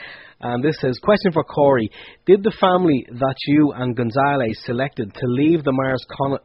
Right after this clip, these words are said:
colony make it safely to the Moon colony? What happened to the family member that was not present? And is the whole, is the, the entire family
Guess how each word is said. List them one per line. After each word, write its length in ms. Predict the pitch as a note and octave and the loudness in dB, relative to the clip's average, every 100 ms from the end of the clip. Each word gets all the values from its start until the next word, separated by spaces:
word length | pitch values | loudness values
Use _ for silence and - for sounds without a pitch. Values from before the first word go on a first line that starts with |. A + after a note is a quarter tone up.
| _ | _
colony 420 | - D#3 C3+ G#2+ - - - _ | -2 0 0 -4 -10 -20 -20 _
make 300 | - C#3 D#3+ | -2 0 0
it 60 | D#3+ | -4
safely 520 | - D#3 E3+ - D3+ - - | 0 0 0 -2 -6 -6 -6
to 120 | C#3+ | -4
the 80 | B2+ | 0
Moon 400 | C3 E3 F#3 F3 | 2 2 2 -2
colony? 480 | - A#2 G2+ G2+ - - _ | -4 -4 -4 -10 -14 -20 _
What 180 | C#3 D#3 - - | -4 -4 -4 -8
happened 340 | F#3+ G3+ F3 - | -4 -2 -2 -4
to 100 | D3 | -4
the 60 | C3 | -2
family 400 | - C#3+ C#3 B2 | -2 0 0 0
member 360 | B2 C3 B2+ A2 | 0 -2 -4 -6
that 180 | A2+ G#2+ | -8 -8
was 140 | A2+ | -8
not 240 | B2+ B2 - | -8 -8 -10
present? 540 | - D#3+ D#3+ A2+ F2+ - - _ - | -4 -2 -2 -8 -12 -18 -20 _ -14
And 200 | G#2 G#2+ | -12 -4
is 140 | C#3+ C3+ | -4 -2
the 120 | C3+ | 0
whole, 320 | E3 E3 C#3+ | 2 2 2
is 160 | C#3 D3 - | -2 -2 0
the, 260 | C3 A#2 A#2 | -4 -4 -6
the 180 | A#2 | -4
entire 340 | A2+ C3+ C3+ A#2+ | -4 -2 -4 -2
family 320 | B2+ B2 | -4 -4